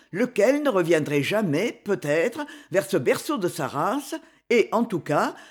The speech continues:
ne daignerait sans doute pas venir à cet humble Tikarek, cette rue des simples maisons de la lande,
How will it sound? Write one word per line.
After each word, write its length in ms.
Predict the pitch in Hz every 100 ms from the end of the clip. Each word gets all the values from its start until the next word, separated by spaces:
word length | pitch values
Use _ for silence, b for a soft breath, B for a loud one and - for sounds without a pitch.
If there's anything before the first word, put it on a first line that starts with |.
| -
ne 100 | 170
daignerait 480 | 143 294 285 175 139
sans 220 | - 277
doute 260 | 214 160 160
pas 200 | 202 233
venir 440 | 165 143 196 277
à 40 |
cet 300 | 269 156 -
humble 320 | 277 262 214 -
Tikarek, 760 | 165 147 120 143 175 269 - b b b b
cette 220 | - 202 185
rue 320 | 143 233 294
des 120 | 247
simples 400 | - 269 269 262
maisons 320 | 208 170 180
de 140 | 143 135
la 140 | 127
lande, 420 | 123 160 254 294